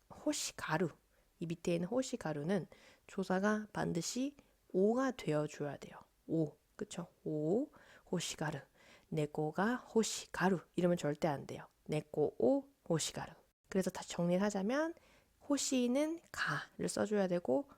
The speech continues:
호시가루는 오를 써줘야 된다. 이렇게 꼭 기억을 해주세요.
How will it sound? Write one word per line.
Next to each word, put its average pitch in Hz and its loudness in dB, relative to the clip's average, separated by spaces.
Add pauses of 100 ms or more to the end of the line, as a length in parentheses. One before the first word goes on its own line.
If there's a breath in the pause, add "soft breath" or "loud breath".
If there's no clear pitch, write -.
(160)
호시가루는 196 0 (260)
오를 160 6
써줘야 202 0
된다. 151 -4 (200)
이렇게 165 -2 (340 loud breath)
꼭 233 -4
기억을 160 0
해주세요. 190 0